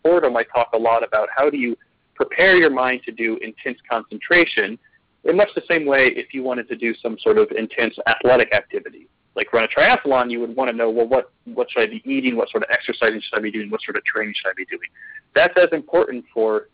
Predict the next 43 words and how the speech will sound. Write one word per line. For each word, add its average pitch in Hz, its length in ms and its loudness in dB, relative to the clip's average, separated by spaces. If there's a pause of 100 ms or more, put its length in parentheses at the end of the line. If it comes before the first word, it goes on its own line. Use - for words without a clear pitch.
(100)
deep 131 180 -2
work 113 200 2
as 107 160 0
it 101 100 -6
is 113 280 -2 (120)
for 98 280 -4
athletic 117 440 0
activity. 101 460 -6
So 165 100 -2
that's 196 220 2
where 180 100 6
we 151 120 0
talk 127 240 2
a 123 40 4
lot 117 260 4
about, 110 360 -4
for 104 100 -6
example, 104 540 -4 (540)
breaking 135 340 2
an 113 80 -4
addiction 123 480 -4
you 127 80 -4
might 127 240 -2
have 127 320 2 (460)
to 151 120 -4
getting 123 260 2
a 104 60 2
quick - 280 -2
hit - 160 -2
of 110 80 -2
distraction 113 580 -2
every 107 140 -2
time 104 200 -8
you're 101 120 -4
bored, 110 640 4
building 110 280 2
more 107 160 0
comfort 110 420 -2
with 113 220 -4
boredom, 110 400 2
doing 123 240 0
some 117 160 -2
exercises 113 800 0